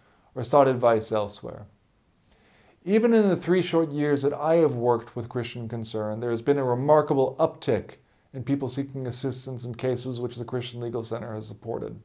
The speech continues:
Intolerance and discrimination of Christians who are serious about their faith has gone from being an occasional occurrence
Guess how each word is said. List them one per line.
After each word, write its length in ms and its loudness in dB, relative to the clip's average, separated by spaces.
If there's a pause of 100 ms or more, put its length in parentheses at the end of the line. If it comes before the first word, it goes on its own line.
(580)
Intolerance 600 4
and 100 -2
discrimination 720 0
of 100 -8
Christians 540 -4
who 100 -2
are 80 2
serious 400 8
about 300 4
their 140 2
faith 380 -4
has 140 -6
gone 480 0
from 260 -6
being 380 -2
an 80 -10
occasional 540 -2
occurrence 560 -4